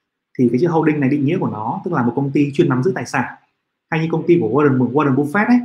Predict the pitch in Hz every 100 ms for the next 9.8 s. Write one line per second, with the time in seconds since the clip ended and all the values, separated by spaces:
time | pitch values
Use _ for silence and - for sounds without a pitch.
0 | - 143 147 - - 143 156 156 156 160
1 | 165 202 - _ _ 127 117 147 180 -
2 | - 147 147 143 151 165 151 - _ _
3 | _ _ _ - 170 131 139 170 165 156
4 | 147 143 135 139 - 127 233 170 151 151
5 | 156 170 170 - 165 165 160 - - -
6 | _ _ _ - 131 160 175 202 - 113
7 | 160 160 151 - - 127 156 123 151 143
8 | 127 117 113 113 120 135 123 143 175 165
9 | 131 107 147 156 143 151 185